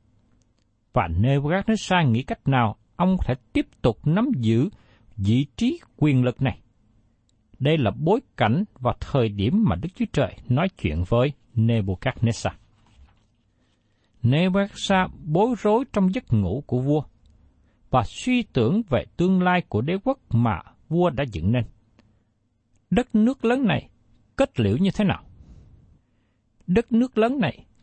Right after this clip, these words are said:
có kết liễu không? Các bạn biết rằng hai ngàn năm trăm sau của lịch sử nhân loại từ thời Nebuchadnezzar, chúng ta vẫn còn suy nghĩ về điều này.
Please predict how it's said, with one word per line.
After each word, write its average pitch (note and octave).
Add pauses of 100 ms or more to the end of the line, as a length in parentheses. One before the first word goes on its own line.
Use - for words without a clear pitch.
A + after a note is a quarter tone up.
(160)
có A#3
kết -
liễu A2+
không? G#3 (1900)
Các -
bạn A2
biết G#3
rằng A2 (160)
hai G#3
ngàn B2
năm D#3+
trăm F3
sau F3
của -
lịch B2+
sử -
nhân F3+
loại G#2
từ C3+
thời B2
Nebuchadnezzar, F3+ (580)
chúng A#3+
ta A3
vẫn B2+
còn A2
suy -
nghĩ C3
về E3+
điều A2+
này. G2